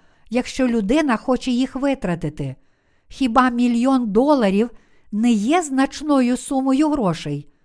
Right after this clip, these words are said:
Припустімо, що ви маєте мільйон доларів.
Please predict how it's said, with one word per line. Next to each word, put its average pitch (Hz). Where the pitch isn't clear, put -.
Припустімо, 277
що -
ви 262
маєте 247
мільйон 247
доларів. 170